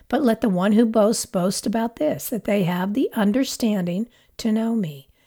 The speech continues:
that I am the Lord who exercises kindness, justice, and righteousness on earth. For in these I delight, declares the Lord." Notice that God is exercising his attributes. How so?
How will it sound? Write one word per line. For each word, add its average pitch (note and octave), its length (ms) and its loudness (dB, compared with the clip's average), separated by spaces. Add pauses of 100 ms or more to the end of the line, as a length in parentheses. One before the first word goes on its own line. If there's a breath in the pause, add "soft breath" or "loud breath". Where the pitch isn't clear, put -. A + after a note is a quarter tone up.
(320 soft breath)
that F#3 120 -2
I G#3 180 4
am A#3 120 4
the A#3+ 80 4
Lord G#3+ 400 2
who F3+ 160 -2
exercises G#3 1080 -4 (240 soft breath)
kindness, G3 640 -4 (320)
justice, - 600 -6 (180)
and A#3 200 -2
righteousness G#3+ 600 -2
on G3+ 180 -2
earth. G#3+ 280 -6 (480 soft breath)
For G3+ 180 0
in E3 220 0
these G3 400 0
I G#3+ 120 0
delight, G3 480 -2
declares E3+ 460 -4
the D#3+ 140 -6
Lord." D#3+ 480 -4 (1120)
Notice C#4 520 2
that G#3+ 220 -4
God F3 420 0
is - 280 -4
exercising G3 800 -2
his F#3+ 100 0
attributes. G3+ 800 -6 (440 soft breath)
How F#3 180 0
so? G#3 460 -2